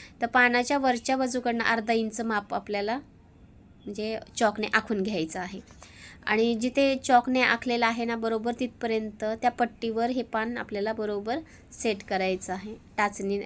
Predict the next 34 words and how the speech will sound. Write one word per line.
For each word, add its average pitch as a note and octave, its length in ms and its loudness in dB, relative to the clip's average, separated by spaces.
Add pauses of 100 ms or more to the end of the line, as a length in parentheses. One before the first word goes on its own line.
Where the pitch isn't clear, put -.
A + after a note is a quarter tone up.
अटॅच G#3+ 340 -6
करून G3+ 320 -6
घ्यायचं G3+ 360 -4
आहे. A3 200 -6 (400)
याच C#4+ 240 6
पद्धतीने C4 540 2
बाकीचे B3 520 0
सर्व B3+ 440 2
पानं B3 260 2
आपल्याला A3 580 -2 (260)
अशीच A3+ 380 -4 (140)
अटॅच G3+ 360 -6
करून G3+ 240 -2
घ्यायची G3 320 -2
आहेत G3 240 -6
या G3 80 -4
पट्टीला. F#3+ 500 -4 (600)
तर B3 140 6
दोन्ही C4 720 2 (380)
पट्टीच्या B3 540 4
कडेकडनं A#3 800 2
दोन A#3+ 320 2
बोटाचं A3+ 420 2
अंतर G3+ 320 0
आपल्याला G3 320 -2
ठेवायचं G3 460 -4
आहे. G3 160 -8
व्हिडिओमध्ये A3+ 640 0
मी A#3 80 2
दाखवतच A3+ 560 0
आहे A3 220 0
सेम A#3 220 -4
त्याच G#3 260 -4
पद्धतीने. F#3 520 -4